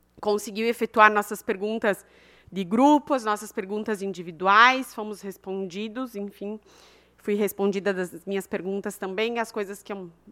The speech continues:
a gente mais tinha dúvidas. Então, ela foi esclarecedora. Está sendo esclarecedora e logo mais os colegas, então, terão acesso ao relatório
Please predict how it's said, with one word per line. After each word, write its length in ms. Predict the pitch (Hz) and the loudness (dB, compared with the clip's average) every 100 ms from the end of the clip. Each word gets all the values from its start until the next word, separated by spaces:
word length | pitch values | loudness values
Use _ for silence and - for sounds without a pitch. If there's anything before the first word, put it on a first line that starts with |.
| - | -18
a 60 | 185 | -12
gente 260 | 196 190 | -10 -4
mais 320 | 196 202 202 | 0 0 -2
tinha 220 | - 202 190 | -4 -4 -2
dúvidas. 500 | 190 233 262 277 269 - - - - | -2 -4 -2 -2 -4 -12 -20 -20 -16
Então, 320 | - 262 294 294 | -6 0 2 6
ela 140 | 302 | 4
foi 140 | 302 | 4
esclarecedora. 920 | 285 - 311 277 277 311 233 185 156 - _ _ - _ | -2 2 2 4 2 0 4 2 0 -10 _ _ -20 _
Está 240 | - - 254 | 0 8 8
sendo 300 | 247 240 220 | 8 2 0
esclarecedora 800 | 220 262 233 220 - 226 254 311 | 0 4 4 2 -2 2 2 4
e 60 | |
logo 280 | 302 269 262 | 4 4 4
mais 340 | 277 220 247 | 6 6 6
os 120 | 277 - | 0 -4
colegas, 680 | 254 202 202 214 233 302 | 0 2 2 0 -2 -4
então, 400 | 247 247 208 240 | -8 -6 -4 -4
terão 300 | 277 220 202 | -4 -4 -2
acesso 500 | 208 - 208 196 - | -4 0 -2 -2 -2
ao 80 | 214 | -2
relatório 680 | 185 196 190 - 190 208 208 | -2 -4 -4 -2 -2 0 -4